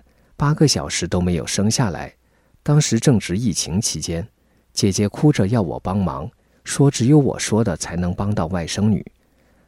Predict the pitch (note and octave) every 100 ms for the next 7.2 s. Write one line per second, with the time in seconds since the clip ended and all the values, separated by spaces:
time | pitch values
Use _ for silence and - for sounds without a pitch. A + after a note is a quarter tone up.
0 | _ - C3+ C3 D#3 D3 E2+ G#2+ G#2 E2+
1 | - F#2+ - D2 - F2 - G#2 D#2 -
2 | _ _ _ _ C#3 A2+ F#2 - E2+ D2
3 | - - C#3+ G#2+ D#2+ - C#3+ C3+ G2 -
4 | D#2 E2 - E2 - - - - - -
5 | _ _ _ _ _ _ G#2 - B2 -
6 | - - - G#2 E2 F2+ D#2+ E2 F#2+ -
7 | G2+ F#2+